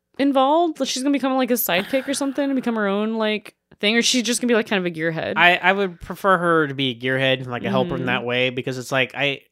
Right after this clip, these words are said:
Speaker 2: like, we have enough heroes around, like Superman, Steel. Like, we don't need
Speaker 1: Yeah.
Speaker 2: everybody suiting up and being a superhero right now. Maybe that's a season four or five thing. Right? We're still
Speaker 1: Yeah,
Speaker 2: in season
Speaker 1: we're like,
Speaker 2: two.
Speaker 1: "Oh, we're running out of ideas."
Speaker 2: Yeah, maybe we'll just kill Superman.
Speaker 1: Yeah.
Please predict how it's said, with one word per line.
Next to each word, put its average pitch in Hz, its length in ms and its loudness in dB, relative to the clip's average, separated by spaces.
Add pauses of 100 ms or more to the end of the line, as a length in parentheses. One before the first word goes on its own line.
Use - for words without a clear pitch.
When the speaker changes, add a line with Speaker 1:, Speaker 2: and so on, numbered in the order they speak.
(140)
Speaker 2:
like, 143 140 -6
we 170 100 2
have 180 100 4
enough 160 220 2
heroes 131 400 0
around, 101 420 -8
like 117 180 -8
Superman, 151 440 2
Steel. 135 360 0
Like, 135 180 -2
we 147 80 2
don't 160 120 2
need 156 160 2
Speaker 1:
Yeah. 135 100 0
Speaker 2:
everybody 135 480 0
suiting 143 340 -4
up 127 180 -2
and 120 80 -6
being 123 200 -4
a 113 40 -6
superhero 110 1000 -12
right 98 220 -12
now. 95 160 -16
Maybe 156 220 0 (180)
that's 165 160 -8
a 143 40 -6
season 151 360 -4
four 127 220 -6
or 110 40 -10
five 95 280 -14
thing. - 240 -20 (260)
Right? - 100 -12
We're 190 60 -4
still 185 80 4
Speaker 1:
Yeah, 175 220 4
Speaker 2:
in 175 80 -4
season 127 260 -14
Speaker 1:
we're 180 80 -4
like, 185 140 -2
Speaker 2:
two. 123 40 -2
Speaker 1:
"Oh, 285 220 2
we're 285 140 0
running 277 200 -4
out 285 100 -8
of 269 60 -6
ideas." 269 520 -4
Speaker 2:
Yeah, 104 180 -8 (100)
maybe 151 140 -6
we'll 214 80 -4
just 202 180 -6
kill 233 160 0
Superman. 151 540 -4
Speaker 1:
Yeah. - 60 -12